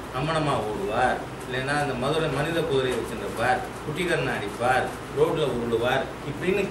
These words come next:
கேவலமா பேச வச்சிருந்திருக்கார் ஐயா கண்ணு. தமிழக மக்கள் ஆத்திரம் கொண்டு இவர்களை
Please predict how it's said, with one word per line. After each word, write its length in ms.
கேவலமா 600
பேச 240
வச்சிருந்திருக்கார் 500
ஐயா 260
கண்ணு. 380
தமிழக 360
மக்கள் 400
ஆத்திரம் 560
கொண்டு 200
இவர்களை 420